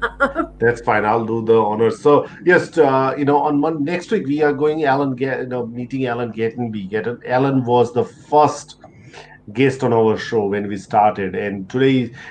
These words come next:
Speaker 2: at that time, we spoke about uncertainty. And this time, we are talking about life design. It's a very interesting concept, things that I'm learning in my graduate, my post-graduation as well, about,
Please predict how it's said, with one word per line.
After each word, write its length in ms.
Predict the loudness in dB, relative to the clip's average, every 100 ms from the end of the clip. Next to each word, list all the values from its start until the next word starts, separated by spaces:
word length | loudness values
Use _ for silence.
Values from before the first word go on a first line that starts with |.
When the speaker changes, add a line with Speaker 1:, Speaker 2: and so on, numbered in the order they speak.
| -8
Speaker 2:
at 140 | -6 2
that 200 | 2 4
time, 180 | 4 4
we 100 | 2
spoke 340 | 2 -2 0
about 300 | 0 0 -2
uncertainty. 1120 | -4 -2 -4 -4 -2 -2 0 0 0 -4 -6 -6
And 160 | -6
this 180 | -6 -4
time, 200 | -2 -2
we 120 | 0
are 100 | -2
talking 320 | -2 -6 -4 -2
about 220 | -2 -2
life 360 | -2 -2 -6 -10
design. 680 | -10 -8 -6 -6 -8 -16 -20 -18 -8 -4
It's 200 | 0 2
a 80 |
very 360 | 2 2 4 4
interesting 600 | 2 2 0 0 -2 -4
concept, 640 | -2 -2 -2 -2 -4 -6 -14 -10
things 260 | -6 -4 -2
that 200 | -2 0
I'm 260 | 0 -2
learning 460 | -4 0 0 0 -4
in 120 | -6
my 360 | -6 -4 -4 -4
graduate, 720 | -4 -2 -2 -2 -4 -4 -6
my 300 | -2 0 0 -4 -20 -20 -2
post-graduation 840 | 2 2 4 4 4 4 2 2 -2
as 180 | -2 0
well, 160 | 0
about, 480 | 0 -2 -2 -2